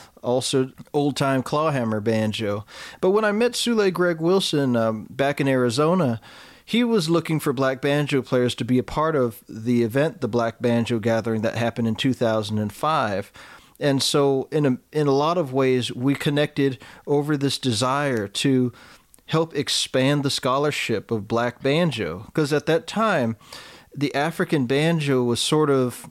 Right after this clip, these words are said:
um, it was hidden in plain sight. No one had ever one hundred percent denied that there was an African banjo tradition or a Caribbean banjo tradition,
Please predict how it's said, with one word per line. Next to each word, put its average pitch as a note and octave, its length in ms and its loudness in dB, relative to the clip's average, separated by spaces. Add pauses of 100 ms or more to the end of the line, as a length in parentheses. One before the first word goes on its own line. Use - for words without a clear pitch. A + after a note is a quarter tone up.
um, A2 600 -4 (720)
it F3+ 160 -2
was F#3 320 -2
hidden G3 680 0 (340)
in C3+ 120 4
plain D3+ 380 0
sight. G2+ 480 -2 (300)
No D3+ 320 4
one G#3 160 2
had E3+ 140 2
ever D3+ 300 0
one C#3+ 180 2
hundred D#3 360 0
percent C3+ 520 -2
denied A#2 720 0 (340)
that A#2+ 160 0
there B2+ 120 2
was B2 180 2
an A#2 160 0
African B2 560 -2
banjo B2 460 0
tradition A2+ 760 -2
or B2 180 0
a A2 40 0
Caribbean B2+ 580 0
banjo A#2 400 0
tradition, A2 680 -2